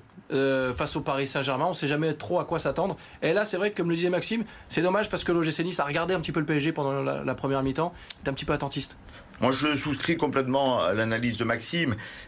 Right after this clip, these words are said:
Speaker 2: Je crois qu'on les a un peu trop respectés en début de match, pendant
Speaker 1: Ouais.
Speaker 2: la première demi-heure, et que si, euh, on prend le taureau par les cornes dès le début du match, euh, eh bien, le, le match n'est pas le même. Et puis, euh, il y a,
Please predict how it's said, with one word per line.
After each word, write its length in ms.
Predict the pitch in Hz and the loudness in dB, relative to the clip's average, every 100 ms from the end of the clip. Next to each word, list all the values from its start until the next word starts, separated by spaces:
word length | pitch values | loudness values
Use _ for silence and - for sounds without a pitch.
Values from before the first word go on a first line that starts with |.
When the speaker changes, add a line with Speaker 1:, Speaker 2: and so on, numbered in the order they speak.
| - | -6
Speaker 2:
Je 200 | - - | -2 2
crois 240 | 131 - 175 | 2 2 2
qu'on 100 | 135 | 2
les 180 | 117 120 | 2 2
a 60 | |
un 60 | 113 | 0
peu 260 | 110 175 151 | -2 -2 -2
trop 220 | - 175 | 0 0
respectés 640 | 151 131 - 120 - 131 | 0 -2 -4 -4 0 2
en 80 | 95 | 2
début 240 | 98 95 | 0 0
de 80 | 85 | 0
match, 260 | 80 85 - | 2 -2 -2
pendant 160 | 90 | -2
Speaker 1:
Ouais. 60 | 85 | 0
Speaker 2:
la 80 | 87 | 0
première 280 | 101 104 | 0 2
demi-heure, 540 | 104 92 82 87 120 - - - - | 2 0 2 2 0 -6 -16 -16 -6
et 140 | 90 | -4
que 140 | 90 95 | 0 -2
si, 600 | - - 127 143 139 120 | -2 0 2 2 4 4
euh, 60 | |
on 180 | 98 98 | 2 0
prend 240 | - 107 | -2 -2
le 100 | 101 | 0
taureau 300 | 92 95 104 | 0 0 0
par 160 | 98 98 | 0 0
les 100 | 87 | 0
cornes 320 | - 107 98 | 2 2 2
dès 120 | 85 | -2
le 60 | 107 | 0
début 240 | 107 104 | 0 0
du 100 | 98 95 | 0 2
match, 380 | 104 117 - | 2 0 -2
euh, 200 | 76 82 71 - - - | 0 0 -2 -10 -16 -10
eh 40 | |
bien, 200 | 78 101 | -2 0
le, 220 | 104 87 82 | 2 2 2
le 100 | 92 | 2
match 300 | 104 - - | 0 -2 -4
n'est 80 | 101 | -2
pas 120 | 98 | -2
le 120 | 92 | 0
même. 280 | 101 123 156 170 - - - - - | 2 2 -2 -6 -14 -14 -14 -14 -4
Et 100 | - | -4
puis, 420 | 98 - 165 175 131 | -2 0 4 4 4
euh, 120 | 98 | 0
il 100 | 90 | 0
y 80 | 98 | 0
a, 300 | 117 127 | 0 2